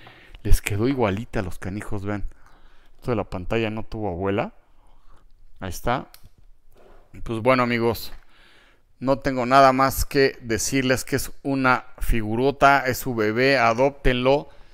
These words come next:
Está buscando amor el pobre, está solo aquí. Nos llegaron pocas piezas en la tienda, eh, pero vale muchísimo la pena. Para que tengan una idea,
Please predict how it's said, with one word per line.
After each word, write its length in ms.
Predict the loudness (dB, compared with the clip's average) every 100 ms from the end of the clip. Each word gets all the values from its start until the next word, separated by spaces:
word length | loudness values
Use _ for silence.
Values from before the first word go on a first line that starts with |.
| -20 -18 -10 -4
Está 440 | 0 8 8 8
buscando 800 | 0 -6 -2 0 2 2 0 0
amor 460 | -2 -2 0 2 2
el 140 | 0
pobre, 440 | -2 -2 0 0 -2
está 280 | -4 -4
solo 500 | -4 0 0 0 0
aquí. 400 | -2 -6 -4 -4
Nos 180 | -2 -4
llegaron 280 | 2 2 2
pocas 320 | -2 -6 -6
piezas 340 | -6 -6 -4 -4
en 100 | -6
la 100 | -6
tienda, 500 | -4 -2 0 0 -4 -20 -20 _ -20 -20 -20 -14
eh, 480 | -2 2 2 2 -4 -2
pero 260 | 2 4 6
vale 340 | 6 4 0
muchísimo 1600 | -4 -2 0 2 0 -2 -6 -4 -4 -6 -4 -6 -6 -6 -4 -2
la 180 | -2 -2
pena. 260 | -2 -2 -2
Para 180 | -2
que 60 | -2
tengan 220 | -2 -2
una 80 | 0
idea, 340 | 4 4 4